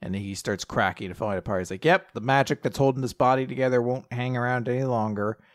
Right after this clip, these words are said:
Uh, they, they throw a note in there that Mimosa's like, "My magic won't help him." I'm like, "Oh shit, he's made of stone."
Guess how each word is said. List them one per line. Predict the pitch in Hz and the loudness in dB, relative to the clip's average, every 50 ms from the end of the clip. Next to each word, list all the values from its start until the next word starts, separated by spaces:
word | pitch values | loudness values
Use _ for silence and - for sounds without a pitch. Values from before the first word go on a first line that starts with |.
| _ _ _ _ - | _ _ _ _ -8
Uh, | - 98 101 101 - | -4 -2 -2 -2 -2
they, | - 127 127 127 - | 0 0 0 0 -2
they | - 123 131 123 | -2 0 0 2
throw | 110 - 131 135 135 | 4 4 4 6 6
a | 127 | 4
note | 120 120 120 127 - | 4 4 2 2 0
in | 123 127 | -2 0
there | 123 127 123 123 | 2 4 4 4
that | 117 113 - | 2 -2 -4
Mimosa's | 110 113 110 110 110 - 117 - | -2 -2 0 -2 -2 -4 -6 -4
like, | - 110 107 | -2 -2 2
"My | - 165 170 170 | 4 4 4 4
magic | 160 156 175 175 175 160 165 151 - - | 4 4 4 4 4 4 2 -2 0 2
won't | 165 156 143 131 | 2 2 2 4
help | 151 160 156 147 - | 4 4 4 4 0
him." | - 127 | -4 -6
I'm | 95 | -6
like, | 85 76 _ - - | -8 -14 _ -20 -20
"Oh | 117 | -18
shit, | - - - 113 - | -16 -14 -14 -14 -14
he's | 95 - - | -16 -16 -12
made | 117 113 95 | -10 -10 -10
of | 92 | -10
stone." | - - 117 110 104 90 85 | -10 -6 -4 -2 -2 -2 -4